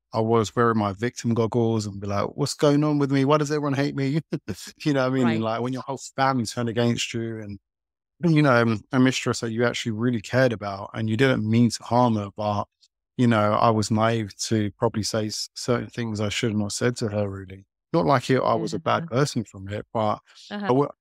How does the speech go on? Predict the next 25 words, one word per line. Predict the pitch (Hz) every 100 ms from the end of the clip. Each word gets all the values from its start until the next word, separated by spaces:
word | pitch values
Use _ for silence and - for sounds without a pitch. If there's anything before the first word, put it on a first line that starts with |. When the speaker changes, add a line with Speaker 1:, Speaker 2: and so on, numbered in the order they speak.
| -
Speaker 1:
you | 135
know, | 110
I | 117
didn't | 143 127 113
expect | 117 - - 127 123
the |
conversation | 107 123 107 120 123 - 110
to | -
go | 117 110
the | 107
way | 113 110
it | 107 -
did, | 139 107 - _
but | 107 107
it | 110
did. | 143 101 -
You | 123
know, | 101
it | 101 120
is | 123 104
what | 107
it | 110
is, | 139 110
I | 95
guess. | 98 123 -